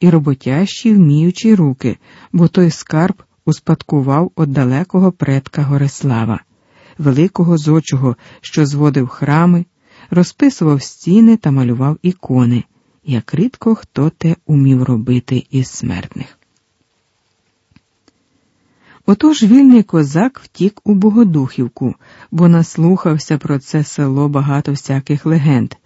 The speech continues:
і орди його оминають, і неволя, і біди, бо ж тримають його святі праведники, що вийшли звідси.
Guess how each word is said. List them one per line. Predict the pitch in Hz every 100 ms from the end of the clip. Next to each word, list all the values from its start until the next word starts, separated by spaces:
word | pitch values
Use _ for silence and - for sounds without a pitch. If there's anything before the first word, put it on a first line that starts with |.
| _ - _ _
і | 175 165
орди | 151 170 160 165
його | 165 165
оминають, | 165 160 160 160 160 160 156 139
і |
неволя, | 131 123 131 139 170
і | 165 135
біди, | 123 135 170 180 185 _ _ - - -
бо | 165 165
ж | -
тримають | 170 160 185 254 240 196
його | 180 180
святі | - 147 135 170
праведники, | 165 147 135 170 196 196 190 - 185 - _ _
що | - - 220
вийшли | 165 131 147 - 156
звідси. | 139 117 117 - -